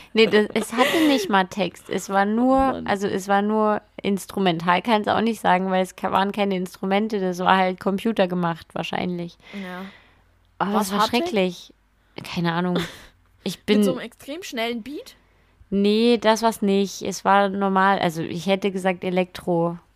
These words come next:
Speaker 1: Aber ich
Speaker 2: Okay.
Speaker 1: bin in, in Musikrichtungen, die mich nicht, nicht interessieren, auch nicht so bewandert, muss ich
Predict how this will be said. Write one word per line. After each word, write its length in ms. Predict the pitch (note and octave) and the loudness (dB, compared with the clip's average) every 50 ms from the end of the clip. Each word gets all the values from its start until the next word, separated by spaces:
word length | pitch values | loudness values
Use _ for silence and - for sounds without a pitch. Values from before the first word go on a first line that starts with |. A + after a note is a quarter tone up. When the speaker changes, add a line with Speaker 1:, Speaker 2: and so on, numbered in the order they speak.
| _ _ _ _ _ _ _ _ _ - | _ _ _ _ _ _ _ _ _ 0
Speaker 1:
Aber 180 | E3+ F#3 F#3 | 2 2 2
ich 120 | F3+ G3+ A3 | 0 -2 -4
Speaker 2:
Okay. 100 | G3+ F#3+ | 0 2
Speaker 1:
bin 240 | - A3+ A3+ A3+ | 4 4 4 4
in, 300 | - - F#3 G3+ G3 F3+ | 2 0 0 0 0 -2
in 360 | - - G3 G3 F#3+ F#3 F#3 - | -4 -4 -4 -4 -4 -4 -6 -6
Musikrichtungen, 960 | F#3+ G3 G3 F#3+ G3 A3 G#3 - - - G#3 G#3+ G3+ - - F#3+ G3 G3 G3 G3 | -6 -6 -4 -4 -4 -6 -6 -8 -6 -4 -2 -2 -2 -2 -4 -2 -2 0 -2 -2
die 100 | F#3+ F#3+ | -2 -2
mich 200 | F#3+ F#3+ F#3 F#3 | -2 -4 -2 -2
nicht, 360 | G3 G3 G3+ G3 F#3+ - - - - - _ _ _ _ _ _ _ _ - | -2 -2 -2 -4 -6 -10 -20 -20 -20 -20 _ _ _ _ _ _ _ _ -4
nicht 280 | F#3+ G#3+ G#3+ G#3+ G3 - | 0 2 2 2 2 0
interessieren, 640 | G3+ G3 G3 - - G3+ F#3 G3+ G#3 G#3+ A3 G#3+ | -2 -4 -4 -2 -4 -4 -2 0 0 0 0 0
auch 180 | - - - - | 0 -2 -2 0
nicht 200 | G3+ G#3 G#3 F#3+ | 0 0 0 0
so 120 | - G3+ G3 | 0 -2 0
bewandert, 580 | G#3 G#3 G3+ G#3 G#3 G#3 G#3 F#3+ F3+ F3 - | 0 2 4 6 6 6 4 2 0 -2 0
muss 180 | F#3 G3 G3 F#3+ | -2 -2 -2 -2
ich 180 | G3+ G3 - | -4 -6 -8